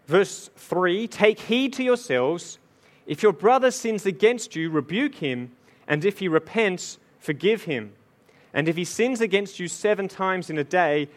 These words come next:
and seven times in a day returns to you, saying, 'I repent,' you shall forgive him." So we see that we need increased faith, 'cause we're, we're called not just to not cause others to stumble,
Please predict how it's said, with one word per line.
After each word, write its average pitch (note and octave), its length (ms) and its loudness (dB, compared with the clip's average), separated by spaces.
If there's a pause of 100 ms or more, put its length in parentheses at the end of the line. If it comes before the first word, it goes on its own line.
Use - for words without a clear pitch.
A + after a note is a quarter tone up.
(120)
and D3 160 0
seven A3 440 4
times G3 420 0
in F3+ 60 -4
a E3 60 2
day D#3+ 260 4
returns G#3+ 540 -2
to D3 100 -6
you, C3 180 -2 (240)
saying, D3+ 420 0
'I E3+ 160 4
repent,' F3 680 -2 (480)
you C#3 160 -4
shall C3 320 0
forgive C3 460 -4
him." G#2+ 260 -8 (1400)
So D3 160 -4
we D#3 100 2
see G3 440 0 (480)
that C3 120 0
we G3 160 4
need A3 240 2
increased F#3+ 380 0
faith, F3 360 0
'cause C3+ 140 -6
we're, F3+ 300 2
we're G3 160 2
called G#3+ 380 4
not F#3+ 240 4
just G3+ 300 0
to E3+ 60 -6
not F#3 240 0
cause F3+ 220 0
others E3 220 0
to D3+ 100 -10
stumble, D3+ 500 -2